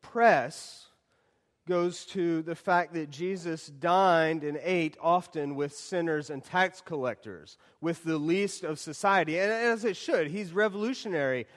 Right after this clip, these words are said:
in that way. But we don't talk often enough about how Jesus actually ate with the people who were persecuting him.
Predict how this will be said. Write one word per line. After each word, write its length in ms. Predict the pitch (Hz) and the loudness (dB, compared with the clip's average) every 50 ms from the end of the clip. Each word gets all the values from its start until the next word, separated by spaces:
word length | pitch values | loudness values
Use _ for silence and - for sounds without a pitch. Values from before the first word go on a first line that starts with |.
| - - - | -14 -8 -4
in 120 | 170 160 156 | -2 2 4
that 220 | 156 156 151 131 | 4 4 4 4
way. 380 | 147 139 127 117 98 92 90 - _ _ _ - | 0 -2 -2 -2 -4 -6 -8 -12 _ _ _ -2
But 80 | 180 202 | 4 6
we 100 | 202 208 | 6 8
don't 200 | 233 285 294 - | 8 6 2 0
talk 360 | - - 262 254 262 254 - - | -2 2 4 4 4 2 2 4
often 440 | 202 208 220 - - 240 214 208 | 4 4 4 4 0 -2 -2 -2
enough 380 | 190 185 180 165 156 165 160 - | -2 0 2 2 4 4 2 2
about 260 | 160 165 175 180 170 | 2 4 4 4 6
how 120 | 185 190 185 | 4 2 0
Jesus 420 | 156 180 214 240 262 254 208 - | 0 -4 -6 -6 -6 -6 -4 2
actually 460 | 196 185 196 190 - - 208 196 - - | 4 4 4 4 2 -2 -4 -4 -2 0
ate 340 | 180 190 202 233 226 - - - _ _ _ - | 2 2 2 2 2 -2 -12 -20 _ _ _ -8
with 160 | 202 202 - | -8 -6 -6
the 80 | 208 185 | -6 -8
people 400 | - - 185 185 - 185 180 175 | -6 -6 -6 -6 -4 -6 -6 -4
who 140 | 175 196 190 | -2 0 0
were 120 | 185 185 | 0 0
persecuting 760 | 190 - 226 233 247 233 - 214 - - 190 165 143 131 120 | 0 -4 -4 -4 -4 -4 -6 -12 -8 -6 -4 -4 -4 -4 -6
him. 300 | 127 113 90 73 69 | -8 -10 -12 -12 -16